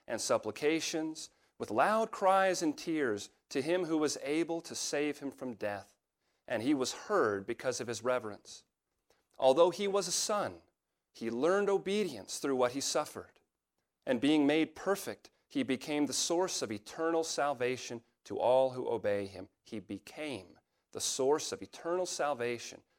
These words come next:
to all who obey him, being designated by God a high priest after the order of Melchizedek. We're talking about something that he accomplishes in space and time.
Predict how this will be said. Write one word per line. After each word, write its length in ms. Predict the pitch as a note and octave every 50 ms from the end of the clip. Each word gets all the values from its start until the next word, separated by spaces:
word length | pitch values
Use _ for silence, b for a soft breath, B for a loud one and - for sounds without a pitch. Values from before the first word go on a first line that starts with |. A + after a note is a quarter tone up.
| _ _ -
to 140 | - A#2
all 360 | - - A#2+ B2+ C3+ C#3 C#3 B2+
who 160 | B2+ B2+ B2
obey 340 | A#2+ A2 G#2+ G#2+ G#2+ G#2+ G#2
him, 200 | G2 G2 F#2+ - _ _ _ _ _ _ _ _ _
being 280 | - C3+ C#3 C3+ B2+ A2+
designated 720 | G#2+ D3 D#3+ F3+ E3 F3+ D3+ D#3 D#3+ D#3+ E3 D#3 C3+ A#2
by 220 | C#3 C3+ C#3 C#3
God 340 | B2+ A#2 A2+ A2 A2+ A2 A2
a 120 | - -
high 340 | - - - - C3+ C#3+ D3+
priest 640 | D3 - - - C#3+ C#3 B2 A#2+ A#2 - - - - _ _ _ _ _ _ -
after 300 | B2 B2 A#2+ - - A#2
the 120 | - A#2
order 400 | A#2 - G#2+ A2 A#2 A#2+ A2+ A2+
of 140 | A2 G#2+ -
Melchizedek. 760 | G#2+ G2 - - - G#2 F2+ - G2 - F2 F2 - _ - _ _ _ _ _ _ _ _ _ _ _ _ _ _ _ _ _ _ _ _ _ _ _ _ -
We're 160 | _ - -
talking 320 | D#3 D3+ D#3 D3+ D#3 C#3+
about 180 | A#2+ C3 B2+ -
something 420 | - - D#3 D3 C#3+ - C#3+ C3+
that 120 | B2 A#2+ A#2
he 100 | C3 A#2
accomplishes 840 | G#2 - - - C#3 C#3+ D3 D3 - D3 B2 - - G#2 G2 -
in 120 | A2+ A2
space 440 | G#2+ - - - - D3+ D#3 D3+ -
and 120 | D#3+ C#3+ -
time. 380 | - - B2+ B2 A#2+ A2+ G2